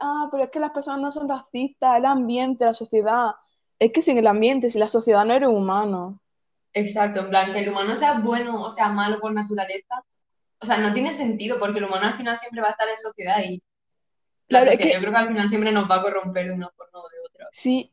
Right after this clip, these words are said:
Speaker 1: e-, es que eso de, "No, es que soy así por naturaleza", literalmente carecemos de naturaleza. N-, n-, los animales tienen instinto, nosotros tenemos cultura.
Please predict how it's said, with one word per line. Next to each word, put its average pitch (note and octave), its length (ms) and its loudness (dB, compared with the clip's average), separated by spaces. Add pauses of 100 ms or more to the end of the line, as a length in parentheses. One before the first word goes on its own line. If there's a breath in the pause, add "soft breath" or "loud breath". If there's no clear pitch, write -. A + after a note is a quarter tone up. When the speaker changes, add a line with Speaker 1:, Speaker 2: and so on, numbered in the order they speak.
(120)
Speaker 1:
e-, - 220 4
es A#3+ 120 6
que - 320 0
eso D4+ 220 0
de, B3+ 440 2
"No, D4 240 2
es D#4 60 -2
que D#4+ 100 -2
soy D4 120 -2
así C#4+ 120 -4
por C4+ 120 -4
naturaleza", A3+ 440 0
literalmente C#4 680 2 (300 soft breath)
carecemos A#3+ 480 6
de C#4+ 80 4
naturaleza. G#3+ 880 4 (220 soft breath)
N-, A3 220 -4
n-, A3+ 340 4
los A#3+ 100 6
animales A#3 300 4
tienen D#4 240 0
instinto, D4+ 640 -2
nosotros B3+ 360 -2
tenemos C4+ 320 -2
cultura. G#3 840 0